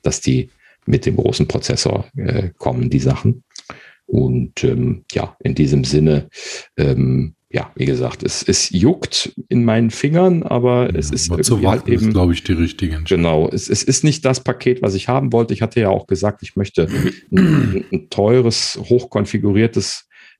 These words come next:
Speaker 1: äh, Monsterchen kaufen und das aber dann auch ein paar Jahre hier stehen lassen. Da kann man ja dann ein neues Notebook kaufen nach ein paar Jahren oder so. Das, äh, ne, ist ja dann ergänzend hier in diesem Fall und da bin ich in der Vergangenheit sehr gut mitgefahren. Ähm, und das ist halt eben auch genau das, was ich suche.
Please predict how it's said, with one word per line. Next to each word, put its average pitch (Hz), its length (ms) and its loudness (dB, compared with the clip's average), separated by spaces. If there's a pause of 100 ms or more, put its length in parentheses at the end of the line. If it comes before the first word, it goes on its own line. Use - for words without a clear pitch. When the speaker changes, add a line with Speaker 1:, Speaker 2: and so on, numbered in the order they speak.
(120)
Speaker 1:
äh, 95 380 4
Monsterchen 110 600 0
kaufen 113 300 0
und 95 80 0
das 113 140 0
aber 104 160 2
dann 101 160 2
auch 101 120 0
ein 90 60 -12
paar 92 160 -2
Jahre 98 240 0
hier 80 140 0
stehen 123 320 2
lassen. 127 460 0
Da - 120 -6 (100)
kann 95 140 -2
man 87 120 2
ja 80 80 4
dann 80 320 2 (380)
ein 82 440 -2
neues 82 580 2
Notebook 98 360 0
kaufen 87 300 0
nach 85 100 2
ein 85 100 2
paar 82 140 0
Jahren 85 260 0
oder 82 180 2
so. 82 200 4
Das, - 420 -2
äh, 76 220 -2 (480)
ne, 123 140 2
ist - 140 0
ja 90 80 0
dann 80 160 2
ergänzend 82 640 0
hier - 200 -4
in 92 100 0
diesem 85 260 0
Fall 85 280 0
und - 320 0
da - 140 0
bin - 240 0
ich 80 100 0
in 85 80 2
der 80 80 0
Vergangenheit 80 460 0
sehr 80 140 4
gut 92 220 0
mitgefahren. 82 600 0 (640)
Ähm, 76 480 2
und - 240 -4
das - 160 -2
ist - 120 -2
halt 67 140 0
eben 67 160 2
auch 65 140 -2
genau 67 240 2
das, 69 160 0
was 67 140 0
ich - 140 -2
suche. 76 420 0